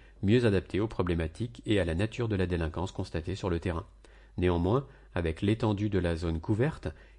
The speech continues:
quatre communes et plus de cent mille habitants, la police nationale seule ne peut tout faire. Agissant sous l'autorité et la responsabilité directe du maire, les nouveaux policiers municipaux sont liés à la police nationale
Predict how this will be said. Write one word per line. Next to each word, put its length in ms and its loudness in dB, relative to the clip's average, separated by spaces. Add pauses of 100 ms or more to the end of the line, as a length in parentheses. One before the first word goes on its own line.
quatre 280 0
communes 320 2
et 60 0
plus 180 -6
de 80 -6
cent 200 -2
mille 140 2
habitants, 340 -2 (300)
la 100 0
police 260 0
nationale 440 -2
seule 440 0
ne 140 0
peut 160 -6
tout 140 -6
faire. 300 -8 (1400)
Agissant 380 2
sous 180 0
l'autorité 540 2
et 60 4
la 80 2
responsabilité 760 0
directe 400 0
du 160 -2
maire, 240 2 (480)
les 80 6
nouveaux 220 6
policiers 380 2
municipaux 500 0
sont 160 -2
liés 180 2
à 60 4
la 80 0
police 300 -4
nationale 500 -2